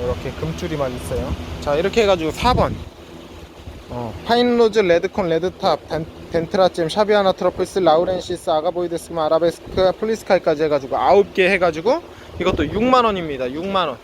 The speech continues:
육만 원. 육만 원, 아홉 개에 육만 원이면은 만 원도 안 되는 거예요, 하나 꼴로. 만 원도 안 되고, 막 칠천 원? 칠, 어, 칠천 원 꼴이네요, 대충.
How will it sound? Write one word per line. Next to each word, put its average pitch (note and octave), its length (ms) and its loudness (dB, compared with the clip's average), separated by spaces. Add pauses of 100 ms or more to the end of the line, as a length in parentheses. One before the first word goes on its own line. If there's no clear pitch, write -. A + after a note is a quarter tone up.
(360)
육만 F3+ 320 2
원. F3+ 240 0 (420)
육만 D3 240 -4
원, D3 100 0
아홉 G3 260 4
개에 F#3+ 180 0
육만 F#3 320 -2
원이면은 E3 640 -2
만 C#3 180 2
원도 G#3 180 2
안 D3 140 0
되는 D3 200 -2
거예요, C3 180 -2
하나 D#3+ 160 -6
꼴로. A#2+ 380 -8 (320)
만 A2+ 140 -6
원도 D3+ 220 -2
안 B2 140 -2
되고, C3+ 260 -4
막 B2 220 -4 (420)
칠천 B3 400 -2
원? B3+ 200 -2 (800)
칠, F3+ 260 -6 (1400)
어, C3 140 -4
칠천 C4+ 380 -2
원 C#4+ 100 2
꼴이네요, C#3+ 480 -2
대충. B2 280 -10